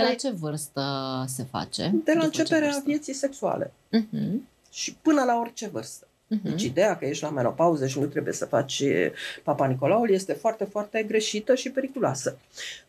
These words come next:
Speaker 1: Ca să continui, deci cu această ocazie se prelevă testul Papa Nicolau, vom alege un Papa Nicolau în mediu lichid, pentru că are acuratețe mai mare,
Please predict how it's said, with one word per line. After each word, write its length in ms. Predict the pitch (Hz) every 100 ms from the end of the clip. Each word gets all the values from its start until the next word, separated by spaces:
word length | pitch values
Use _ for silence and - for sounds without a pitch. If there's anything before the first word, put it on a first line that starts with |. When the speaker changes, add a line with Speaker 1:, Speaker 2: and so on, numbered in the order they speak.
| _ _ _
Speaker 1:
Ca 80 | -
să 140 | 311 330
continui, 500 | 311 302 262 190 180
deci 240 | 180 185
cu 180 | - 339
această 380 | 294 - 240 -
ocazie 440 | 208 214 208 196 190
se 200 | 196 320
prelevă 440 | 262 220 226 202
testul 320 | 190 214 202
Papa 240 | 175 165 151
Nicolau, 460 | 151 131 143 240
vom 180 | 262 196
alege 300 | 147 170 170
un 140 | 147 143 -
Papa 260 | 156 165
Nicolau 360 | 147 135 147 160
în 60 | 151
mediu 220 | 139 143
lichid, 400 | 110 - 220 -
pentru 300 | - 170 -
că 80 | 143
are 160 | 139
acuratețe 580 | 139 139 135 - - -
mai 180 | - -
mare, 340 | - 254 311